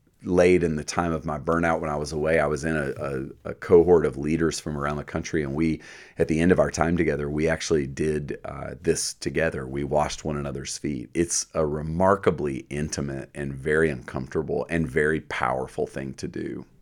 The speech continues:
I would encourage you to, with a group of friends or your family, to contrive, uh, an opportunity to, to make up a,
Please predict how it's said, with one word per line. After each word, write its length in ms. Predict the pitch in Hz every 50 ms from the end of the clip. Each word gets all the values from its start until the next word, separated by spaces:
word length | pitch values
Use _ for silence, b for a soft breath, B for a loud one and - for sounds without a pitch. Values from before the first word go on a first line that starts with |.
| _ b b b b b b b b b b b b b b b b _ _
I 60 | - 90
would 100 | 90 82
encourage 480 | 78 73 - - 98 104 101 85 76
you 160 | 80 73 71
to, 480 | 67 - - 87 82 76 71 69 67 67 B B B B B B B B B B B _
with 160 | - 80 78 73
a 40 |
group 200 | - 80 85 78
of 100 | 82 76
friends 360 | - - 110 104 92 85 76 73
or 40 |
your 120 | 73 69 69
family, 440 | - - 92 90 87 87 85 76 71
to 80 | 71
contrive, 720 | 73 - 87 78 - - 98 104 110 107 82 65 67 - - -
uh, 240 | 98 92 90 87 90
an 100 | 82 80
opportunity 720 | 82 87 - 87 82 - - 95 85 76 73 67 65 69
to, 360 | 67 - - 85 78 78 -
to 180 | - - 90 78
make 240 | 76 82 90 85 -
up 160 | 90 85 - - -
a, 180 | - 85 78